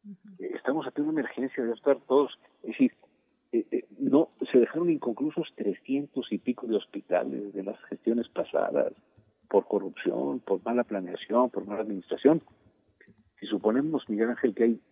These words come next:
Speaker 2: hubiese habido diez camas, tendríamos tres mil más. Bueno, también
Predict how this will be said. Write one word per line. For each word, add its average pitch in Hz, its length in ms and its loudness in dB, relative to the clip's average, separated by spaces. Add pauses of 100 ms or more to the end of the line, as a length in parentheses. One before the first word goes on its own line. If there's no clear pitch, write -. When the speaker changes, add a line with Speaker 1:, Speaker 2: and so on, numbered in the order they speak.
Speaker 2:
hubiese 117 580 0 (200)
habido 110 280 0
diez 110 260 0
camas, 120 280 -2
tendríamos 120 400 -4
tres - 180 -2 (100)
mil 147 140 -2
más. 226 280 -2 (1700)
Bueno, - 280 4 (720)
también 127 540 0